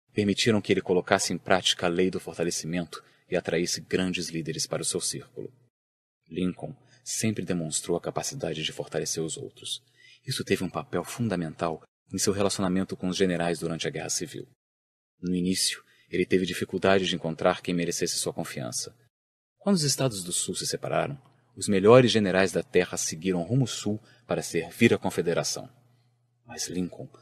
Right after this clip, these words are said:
nunca perdeu a esperança, nem deixou de dar a seus líderes poder e liberdade, mesmo que aquela estratégia tivesse falhado com os generais anteriores.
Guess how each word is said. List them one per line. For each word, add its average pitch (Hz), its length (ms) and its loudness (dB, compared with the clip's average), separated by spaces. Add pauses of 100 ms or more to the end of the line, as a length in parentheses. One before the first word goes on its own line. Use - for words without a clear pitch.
(220)
nunca 98 420 2
perdeu 85 380 0
a 85 60 0
esperança, 78 640 -4 (300)
nem 117 220 6
deixou 98 340 2
de 85 100 -2
dar 87 220 0
a 82 60 -4
seus 78 180 -4
líderes 82 420 -4
poder 92 640 2
e 95 60 -6
liberdade, 87 680 -2 (720)
mesmo 143 400 10
que 139 60 0
aquela 104 180 0
estratégia 95 560 2
tivesse 90 380 -2
falhado 90 480 0
com 90 120 -4
os 85 100 -4
generais 85 440 -2
anteriores. 69 640 -4